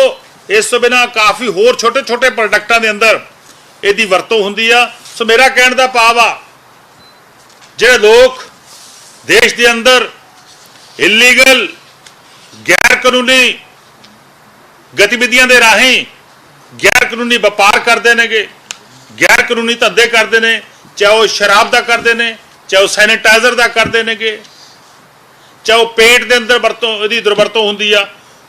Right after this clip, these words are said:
ਉਹ ਸਾਰੇ ਜਿਹੜੇ ਲੋਕ ਨੇਗੇ ਉਹ ਇਸ ਮਟੀਰੀਅਲ ਦਾ ਮਿਸਯੂਜ਼ ਕਰਦੇ ਨੇਗੇ, ਇਸ ਮਟੀਰੀਅਲ ਨੂੰ ਵਰਤਦੇ ਨੇਗੇ। ਔਰ ਹੁਣ ਤੱਕ ਜੇ ਮੈਂ ਗੱਲ ਕਰਾਂ ਪਿਛਲੇ ਤਿੰਨ ਸਾਲ ਦੀ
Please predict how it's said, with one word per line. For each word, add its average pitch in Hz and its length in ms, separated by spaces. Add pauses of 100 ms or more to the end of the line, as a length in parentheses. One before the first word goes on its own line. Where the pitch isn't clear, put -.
ਉਹ 277 140
ਸਾਰੇ 226 600
ਜਿਹੜੇ 262 240
ਲੋਕ 220 280
ਨੇਗੇ 180 380 (920)
ਉਹ 262 160
ਇਸ 247 420
ਮਟੀਰੀਅਲ 208 560
ਦਾ 226 320 (1040)
ਮਿਸਯੂਜ਼ 175 420
ਕਰਦੇ 143 320
ਨੇਗੇ, 131 320
ਇਸ 208 160
ਮਟੀਰੀਅਲ 208 460
ਨੂੰ 214 100
ਵਰਤਦੇ 151 360
ਨੇਗੇ। 117 280 (460)
ਔਰ 214 140
ਹੁਣ 190 240
ਤੱਕ 254 380 (1120)
ਜੇ 185 100
ਮੈਂ 220 120
ਗੱਲ 214 220
ਕਰਾਂ 233 260
ਪਿਛਲੇ 220 260
ਤਿੰਨ 233 220
ਸਾਲ 226 300
ਦੀ 190 280